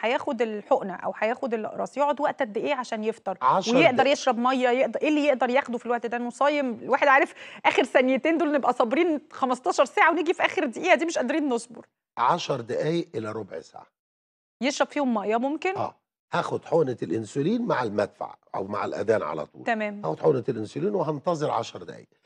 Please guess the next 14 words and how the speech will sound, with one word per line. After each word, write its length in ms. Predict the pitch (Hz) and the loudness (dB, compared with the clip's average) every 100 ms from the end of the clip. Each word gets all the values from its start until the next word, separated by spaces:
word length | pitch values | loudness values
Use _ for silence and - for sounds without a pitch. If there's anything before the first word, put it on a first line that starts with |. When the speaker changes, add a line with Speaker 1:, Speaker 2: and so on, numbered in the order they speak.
| _ - | _ -2
Speaker 2:
العشر 380 | 113 233 247 196 | 4 4 4 2
دقايق 240 | 185 226 | 2 2
دول 280 | 135 175 208 | 2 2 2
اللي 220 | - 139 | -2 -4
أنا 200 | 170 151 | -4 -4
هشرب 260 | 160 - 107 | -6 -8 -10
فيهم 300 | - 127 110 | -8 -10 -8
المية. 340 | 85 67 53 _ _ _ _ _ _ _ - | -8 -10 -14 _ _ _ _ _ _ _ -4
Speaker 1:
ممكن 180 | 262 - | -4 0
Speaker 2:
تمام؟ 160 | 247 | 2
Speaker 1:
عصير 360 | 226 - 311 381 | 2 0 -2 0
معاهم 340 | 277 302 359 | 0 0 0
ولا 180 | 285 220 | -2 0
لأ؟ 200 | 214 - | -2 -4